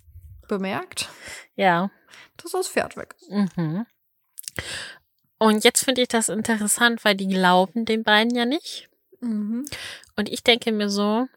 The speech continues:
Speaker 2: wie genau ist Amadeus <laughs> aus diesem Stall rausgekommen, ohne etwas kaputt zu machen? Weil das war ja
Speaker 1: Vielleicht
Speaker 2: wahrsch-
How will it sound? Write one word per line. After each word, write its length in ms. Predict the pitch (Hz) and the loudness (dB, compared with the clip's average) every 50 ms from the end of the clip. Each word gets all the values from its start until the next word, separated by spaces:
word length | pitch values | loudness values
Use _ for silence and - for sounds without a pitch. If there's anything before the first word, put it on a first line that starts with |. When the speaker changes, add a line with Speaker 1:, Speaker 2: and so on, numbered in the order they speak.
| _ _ _ _ _ _ _ - - - _ _ - _ _ _ - _ _ _ _ _ _ _ _ _ _ _ _ _ _ | _ _ _ _ _ _ _ -20 -20 -20 _ _ -20 _ _ _ -20 _ _ _ _ _ _ _ _ _ _ _ _ _ _
Speaker 2:
wie 360 | - 202 202 214 240 269 311 - | -6 -2 -2 0 0 0 0 0
genau 580 | - 349 349 311 - 220 214 208 214 247 294 - | 2 0 2 6 8 10 10 10 10 8 6 4
ist 260 | - 214 - - - | 2 0 0 2 2
Amadeus 960 | - 226 220 214 233 254 196 180 175 175 175 170 170 196 190 262 - - - - | 4 4 8 10 10 10 10 8 4 4 4 4 4 4 4 6 4 6 6 6
<laughs> 0 | |
aus 200 | 254 - - - | 6 4 2 0
diesem 320 | - 226 208 202 208 214 | 0 2 2 2 0 -2
Stall 440 | - - - - 220 220 247 285 285 | -2 -2 6 8 8 10 10 10 8
rausgekommen, 760 | 226 185 180 190 202 - - 202 190 - - 208 202 220 247 - _ _ _ _ _ | 8 8 6 6 6 4 0 -2 -4 0 0 0 0 0 -2 -8 _ _ _ _ _
ohne 720 | - 220 240 277 302 302 262 202 165 147 139 139 147 214 269 - _ _ _ | 10 10 10 12 10 8 8 8 6 4 4 2 0 -2 -4 -8 _ _ _
etwas 400 | 180 190 - - 185 180 - - | 6 6 8 6 4 4 4 -4
kaputt 380 | - 185 - _ - 262 - - | -4 -6 -6 _ -4 -4 -4 -4
zu 220 | - - - 349 | -8 -4 -4 -4
machen? 300 | 339 339 339 349 - - 392 440 480 - _ _ _ _ _ - _ _ _ _ _ _ - - - - - - - - _ _ _ - _ _ _ _ _ _ _ _ _ _ | -2 -2 -4 -4 -4 -8 -12 -12 -12 -14 _ _ _ _ _ -20 _ _ _ _ _ _ -20 -20 -20 -20 -20 -20 -20 -20 _ _ _ -20 _ _ _ _ _ _ _ _ _ _
Weil 320 | - 196 208 202 190 175 180 | 2 4 6 8 8 6 8
das 320 | 208 196 185 - - - - | 8 6 6 6 2 4 6
war 80 | 185 | 8
ja 120 | 185 190 190 | 10 10 10
Speaker 1:
Vielleicht 180 | - 185 180 | 8 8 8
Speaker 2:
wahrsch- 40 | 233 | 8